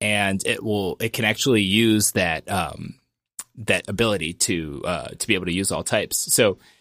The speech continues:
it's an indirect, or it's a direct po-,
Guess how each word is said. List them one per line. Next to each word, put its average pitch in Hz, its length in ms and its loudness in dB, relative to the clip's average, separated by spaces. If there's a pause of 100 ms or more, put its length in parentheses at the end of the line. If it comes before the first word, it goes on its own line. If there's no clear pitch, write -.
(340)
it's 131 240 2
an 123 200 2
indirect, 151 600 6 (460)
or 151 80 8
it's 131 140 4
a 123 80 6
direct 123 400 6
po-, 127 200 -2